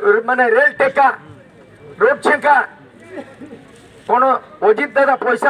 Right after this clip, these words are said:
দিয়ে আনিছিলেন আপনারা? আপনার বদলে?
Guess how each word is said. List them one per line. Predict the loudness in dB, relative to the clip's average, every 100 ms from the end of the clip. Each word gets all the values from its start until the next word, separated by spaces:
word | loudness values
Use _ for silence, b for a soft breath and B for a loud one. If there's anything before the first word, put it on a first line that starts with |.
| -2
দিয়ে | -2 -2
আনিছিলেন | -4 -6 -4 -4 -4
আপনারা? | -4 -4 -4 -8 -18 -16 -14 -10 -6 -6 -8 -14 -20 -20 -14 -2 -2
আপনার | 0 0 0
বদলে? | 0 -2